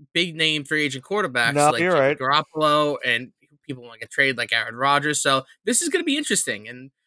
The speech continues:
Speaker 1: not, like you said, the trade, uh, the tag deadline was today, and free agency starts a week. And we have no idea where these quarterbacks are going, whether it's the old men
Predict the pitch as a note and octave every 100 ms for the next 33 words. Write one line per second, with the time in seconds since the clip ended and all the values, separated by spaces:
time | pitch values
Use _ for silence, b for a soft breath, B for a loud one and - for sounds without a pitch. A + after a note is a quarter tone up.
0 | _ _ E3+ F#3+ F#3+ G#3 A3 A3 C#3 B2+
1 | _ _ _ D#3+ F3+ D#3+ C#3 C3 B2 -
2 | - D#3 D#3+ D#3 D3 C3+ A#2+ B2+ - A#2+
3 | C3 F#3 F#3 A#2+ A2+ C3 B2+ C3 B2+ B2+
4 | B2 - A2 A#2+ F3 _ _ _ _ _
5 | _ _ _ _ _ _ _ C3+ C#3 C#3
6 | C#3 C3+ F3 F3 F3+ F3 E3+ D#3+ D3 -
7 | F3+ C#3 - C3 A#2+ C3 C3 C3+ B2+ C#3+
8 | D3 B2 C3+